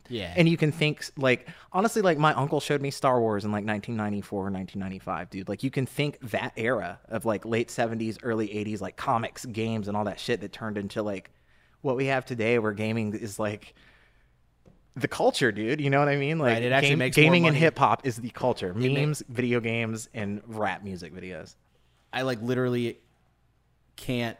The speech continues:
Speaker 1: put into words how much I love that scene, the vaporwave scene.
Speaker 2: Dude, I just moved away from the mic to vape.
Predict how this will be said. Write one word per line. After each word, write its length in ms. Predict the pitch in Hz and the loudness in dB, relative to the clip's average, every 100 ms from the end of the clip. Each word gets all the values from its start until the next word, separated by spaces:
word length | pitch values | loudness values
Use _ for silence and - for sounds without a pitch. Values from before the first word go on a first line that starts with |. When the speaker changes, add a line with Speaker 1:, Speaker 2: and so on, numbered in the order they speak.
| _ | _
Speaker 1:
put 200 | - 120 | -4 -2
into 260 | 113 - 107 | -2 -2 -4
words 560 | 101 101 95 82 - - _ _ 87 | -2 -2 -4 -6 -14 -16 _ _ -8
how 180 | 110 | -2
much 240 | 107 107 110 | 0 0 -2
I 80 | 98 | -4
love 280 | 92 87 | -6 -8
that 180 | 85 78 | -10 -8
scene, 380 | - 82 67 92 - | -8 -8 -14 -18 -14
the 100 | 98 | -10
vaporwave 440 | 90 87 87 76 - | -8 -8 -8 -12 -12
scene. 140 | 127 | -2
Speaker 2:
Dude, 140 | 147 131 | 2 4
I 80 | 135 | 2
just 200 | 147 139 | 0 0
moved 300 | 131 135 131 | 2 2 4
away 280 | 120 120 | 4 4
from 200 | 120 127 | 2 -4
the 60 | 117 | -4
mic 440 | 117 113 120 - _ _ _ - | -4 -4 -6 -10 _ _ _ -4
to 120 | 113 | -4
vape. 380 | 98 98 95 | -4 -6 -8